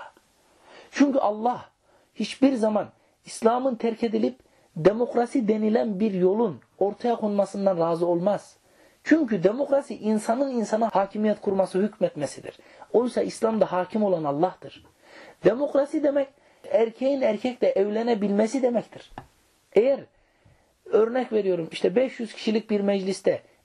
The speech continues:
iki yüz elli bir kişi erkek erkekle evlenebilir dese,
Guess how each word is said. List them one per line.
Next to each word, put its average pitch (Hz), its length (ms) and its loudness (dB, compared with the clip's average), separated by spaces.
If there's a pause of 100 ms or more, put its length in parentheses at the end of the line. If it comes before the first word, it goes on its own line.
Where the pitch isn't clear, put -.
iki 226 260 2
yüz 269 140 2
elli 247 360 0
bir 269 220 2 (320)
kişi 208 440 -2 (640)
erkek 233 380 2
erkekle 226 420 -2
evlenebilir 214 720 0
dese, 180 300 -2